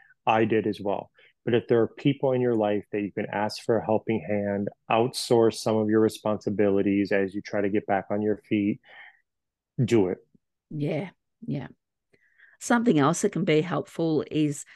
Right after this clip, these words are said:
Speaker 2: connecting with your spirituality, and that can be whatever that means for you.
Speaker 1: You know, one of the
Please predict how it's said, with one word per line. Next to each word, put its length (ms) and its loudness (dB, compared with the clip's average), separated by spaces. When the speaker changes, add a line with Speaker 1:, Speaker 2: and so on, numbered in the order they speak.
Speaker 2:
connecting 500 0
with 180 -2
your 140 0
spirituality, 1080 -2
and 240 -2
that 180 -4
can 220 -6
be 400 2
whatever 540 0
that 240 -2
means 380 0
for 120 -6
you. 480 -4
Speaker 1:
You 100 8
know, 100 8
one 160 6
of 80 6
the 120 6